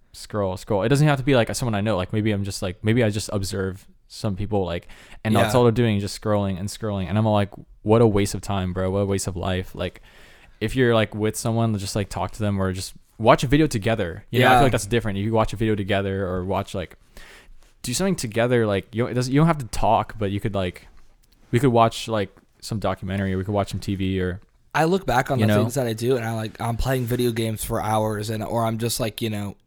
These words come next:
Speaker 1: If you're playing video
Speaker 2: listening
Speaker 1: games
Speaker 2: to
Speaker 1: with
Speaker 2: a
Speaker 1: someone, I
Speaker 2: podcast.
Speaker 1: don't think that's, like, a waste of time. If we play, like, Fortnite together, I think that's, like, chill. You know what I'm
Speaker 2: No,
Speaker 1: saying?
Speaker 2: no, I don't think it's a waste of
Speaker 1: Yeah,
Speaker 2: time,
Speaker 1: yeah.
Speaker 2: but I was thinking, like, dude,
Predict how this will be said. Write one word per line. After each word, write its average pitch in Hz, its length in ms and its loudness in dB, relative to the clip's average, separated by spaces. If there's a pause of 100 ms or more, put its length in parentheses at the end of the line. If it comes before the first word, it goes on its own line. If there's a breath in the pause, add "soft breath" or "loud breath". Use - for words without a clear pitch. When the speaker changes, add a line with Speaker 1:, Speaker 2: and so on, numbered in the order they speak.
(100)
Speaker 1:
If - 80 4
you're 214 100 6
playing 196 200 6
video 185 160 8
Speaker 2:
listening 185 40 6
Speaker 1:
games - 40 6
Speaker 2:
to - 60 4
Speaker 1:
with 107 80 2
Speaker 2:
a - 20 -8
Speaker 1:
someone, 175 320 8
I 123 160 6
Speaker 2:
podcast. - 20 6
Speaker 1:
don't 147 200 6
think 147 140 2
that's, 127 140 0
like, 117 100 -2
a 113 40 4
waste 113 160 4
of 104 60 -10
time. 98 320 0
If 104 120 -4
we 123 80 0
play, 127 220 2
like, 113 120 2
Fortnite 113 280 0
together, 120 420 0
I 104 80 2
think 113 200 -2
that's, 104 180 -2
like, 101 100 -2
chill. 95 400 -2
You 98 80 -4
know 104 60 2
what 98 180 0
I'm 165 40 0
Speaker 2:
No, 190 80 6
Speaker 1:
saying? 196 100 2
Speaker 2:
no, 190 80 6
I 165 100 8
don't 202 120 6
think 190 120 0
it's 156 100 0
a 151 40 2
waste 147 180 4
of - 60 2
Speaker 1:
Yeah, 123 80 0
Speaker 2:
time, 160 140 2
Speaker 1:
yeah. 127 40 -4
Speaker 2:
but 139 100 2
I 135 60 4
was 127 80 -4
thinking, 151 240 2
like, 120 360 -4
dude, 123 240 -2